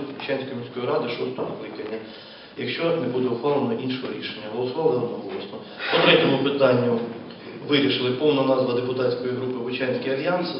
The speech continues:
друга скорочена назва депутатської групи немає. Е, назви голосували одноголосно. По четвертому питанню вирішили: метою створення депутатської групи є послідовне відстоювання в Бучанській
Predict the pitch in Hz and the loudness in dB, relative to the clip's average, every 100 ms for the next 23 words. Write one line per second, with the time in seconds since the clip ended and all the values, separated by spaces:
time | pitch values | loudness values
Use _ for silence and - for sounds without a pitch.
0 | 127 139 127 123 - 135 139 139 127 123 | -4 0 2 4 2 2 0 0 0 0
1 | 135 127 120 113 - - - - - - | 0 0 -4 -4 -2 -2 -2 -6 -6 -6
2 | 123 151 180 170 - - - - - - | -6 -2 0 0 -2 -8 -12 -14 -16 -14
3 | - 127 127 135 135 135 131 - - - | -2 2 4 6 4 4 2 -2 -8 -2
4 | 147 147 143 143 143 - - 143 151 156 | 4 4 4 2 2 0 -4 0 2 6
5 | 151 143 143 127 123 117 135 180 180 160 | 8 8 6 4 4 2 0 2 2 4
6 | 160 160 139 131 147 175 180 147 127 127 | 4 6 4 2 2 4 6 6 6 6
7 | 123 - 127 147 147 139 139 139 131 117 | 4 4 6 6 6 6 6 4 4 2
8 | 123 127 123 131 127 135 127 127 127 127 | 2 2 6 6 6 6 6 6 6 4
9 | 127 139 139 127 135 131 123 120 120 - | 4 6 4 4 4 4 4 4 0 0
10 | 135 127 117 120 120 123 131 123 | 4 6 6 4 0 2 2 2